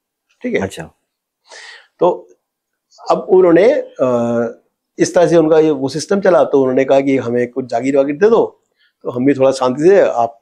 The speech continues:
Speaker 1: जब कहोगे लड़ाई में सेना हमारे पास रहेगी, हम आ जाया करेंगे,
Speaker 2: हम्म।
Speaker 1: नहीं तो otherwise हमें शांति से रहने दो।
Speaker 2: हम्म।
Speaker 1: तो सरदाना की जागीर मिल गई।
Speaker 2: हम्म।
Speaker 1: अब सरदाना की जागीर मिल गई, हुआ यह कि वो दो तीन साल के अंदर सोमरे की डेथ हो गई
Speaker 2: हम्म।
Speaker 1: बीमारी से।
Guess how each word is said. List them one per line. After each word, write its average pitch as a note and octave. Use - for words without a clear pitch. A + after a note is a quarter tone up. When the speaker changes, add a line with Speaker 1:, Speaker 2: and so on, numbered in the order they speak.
Speaker 1:
जब D#3+
कहोगे A#3
लड़ाई G3+
में F3
सेना C#3+
हमारे C#3
पास C3+
रहेगी, D#3+
हम G2
आ C#3
जाया A3+
करेंगे, G#3+
Speaker 2:
हम्म। C3
Speaker 1:
नहीं E3
तो D#3+
otherwise D3
हमें C3+
शांति B2
से B2
रहने A#2+
दो। A#2+
Speaker 2:
हम्म। A#2
Speaker 1:
तो G#3+
सरदाना C#3+
की D#3+
जागीर G3+
मिल F#3
गई। E3
Speaker 2:
हम्म। A#2
Speaker 1:
अब G#3
सरदाना D3+
की A3
जागीर C#3+
मिल D#3+
गई, F#3+
हुआ D3+
यह E3
कि F#3
वो G3
दो E3
तीन F3
साल C3
के A#2
अंदर G#2
सोमरे F3
की E3+
डेथ D#3
हो C3+
गई C3+
Speaker 2:
हम्म। A#2
Speaker 1:
बीमारी C#3+
से। C3